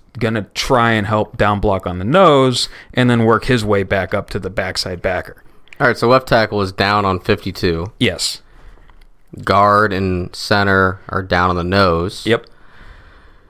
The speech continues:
Speaker 2: Right guard is pulling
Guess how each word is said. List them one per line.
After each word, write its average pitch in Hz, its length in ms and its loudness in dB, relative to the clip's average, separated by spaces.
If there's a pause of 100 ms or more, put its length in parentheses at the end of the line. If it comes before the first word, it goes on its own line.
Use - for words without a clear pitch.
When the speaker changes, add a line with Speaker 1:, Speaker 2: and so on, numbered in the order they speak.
(300)
Speaker 2:
Right 151 260 6
guard 117 460 2 (240)
is 98 180 -4
pulling 147 760 4